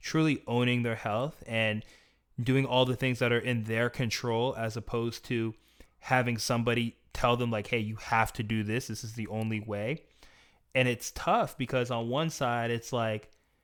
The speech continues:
especially on Instagram, it's like, "Okay, I wanna build my following. I want to impact as many people as possible. So I wanna say these things."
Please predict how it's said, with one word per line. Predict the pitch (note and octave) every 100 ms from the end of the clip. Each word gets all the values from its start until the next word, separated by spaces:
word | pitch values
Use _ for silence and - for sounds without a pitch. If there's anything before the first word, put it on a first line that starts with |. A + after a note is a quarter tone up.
| _ _ _ _ _ _ _ _ _ _ _ _
especially | - D#3+ - C3+
on | A2+
Instagram, | C3 - A2 A2 A2
it's | G#2+
like, | B2
"Okay, | D3 C3 A2+
I | A2
wanna | A#2+ D3+ B2
build | A2 B2 C3
my | A#2
following. | G#2+ - A#2+ C3 A#2+ G#2 G2 G#2 - _ _ _ - - -
I | A#2+
want | A#2+ B2+ B2+ -
to | - C3+ B2 A#2+ A#2 A2 G#2+ - _ _ _ _ _ _
impact | C#3 C3+ C#3 B2 B2
as | A2+
many | B2
people | A#2+ C3+ A#2 A2+
as | F#2+
possible. | - - - E3+ G3 A#2+ A2 G#2 A2 - _ - _ _ _ _ _ _ _ _ _ _ _
So | - C#3
I |
wanna | B2+ C#3
say | A2+ - C#3
these | B2+ A#2
things." | - D#3 B2+ A#2+